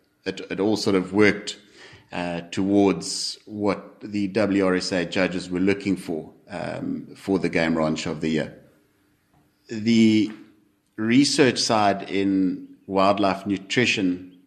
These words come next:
is very important to us and very important to the future of game farming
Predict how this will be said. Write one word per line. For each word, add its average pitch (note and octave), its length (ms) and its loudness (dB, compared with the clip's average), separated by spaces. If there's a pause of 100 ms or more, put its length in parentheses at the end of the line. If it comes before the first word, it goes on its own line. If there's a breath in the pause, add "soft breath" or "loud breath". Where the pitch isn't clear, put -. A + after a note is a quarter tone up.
(200)
is F2 440 -6
very G#2 300 4
important G2 560 0
to G2+ 100 -4
us A2+ 360 -4 (100)
and F#2 160 -8
very F#2+ 160 0
important F#2 560 -4
to F#2 100 -4
the E2+ 140 -4
future - 480 -4
of D#2 400 -4 (560 soft breath)
game G2 260 4
farming G2+ 600 -2